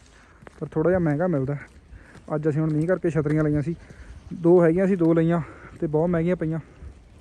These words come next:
ਦਸ ਯੂਰੋ ਦੀ ਇੱਕ ਆ। ਉਹਦਾ normally ਆਪਣੇ ਪੰਜਾਬੀ ਭਰਾਵੋ, ਚਾਈਨਾ ਚੂਨਾ ਵਾਲਿਆਂ ਨੂੰ ਚਾਰ ਪੰਜ ਦੀ ਮਿਲ ਜਾਂਦੀ ਆ ਮਿੱਤਰੋ, ਠੀਕ ਆ। ਸੋ ਇੱਥੋਂ ਇੱਥੇ ਆਪਣੇ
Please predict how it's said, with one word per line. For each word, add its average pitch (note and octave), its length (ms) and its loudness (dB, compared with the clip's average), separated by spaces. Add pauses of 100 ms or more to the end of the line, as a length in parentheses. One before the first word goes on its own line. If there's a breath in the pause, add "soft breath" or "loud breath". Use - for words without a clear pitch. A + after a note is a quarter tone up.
(720 loud breath)
ਦਸ D3+ 200 4
ਯੂਰੋ D3+ 200 0
ਦੀ D3+ 80 -4
ਇੱਕ - 180 -8
ਆ। D3+ 80 -8 (1200 loud breath)
ਉਹਦਾ D3+ 180 0
normally D#3+ 420 -2 (1300 loud breath)
ਆਪਣੇ D#3+ 200 -2
ਪੰਜਾਬੀ D3+ 380 2
ਭਰਾਵੋ, D#3+ 340 4 (720 loud breath)
ਚਾਈਨਾ D3+ 220 4
ਚੂਨਾ D3+ 180 4
ਵਾਲਿਆਂ D#3+ 180 8
ਨੂੰ D#3 200 4
ਚਾਰ E3 280 6
ਪੰਜ D#3+ 220 2
ਦੀ D#3+ 100 2
ਮਿਲ D#3+ 160 6
ਜਾਂਦੀ D3 260 4
ਆ D#3 40 6
ਮਿੱਤਰੋ, D#3 240 2
ਠੀਕ D#3 180 0
ਆ। D#3+ 60 0 (800 loud breath)
ਸੋ F#2+ 220 -6 (2500 loud breath)
ਇੱਥੋਂ C3 280 -6 (2750 loud breath)
ਇੱਥੇ D#3 220 2
ਆਪਣੇ D3 280 0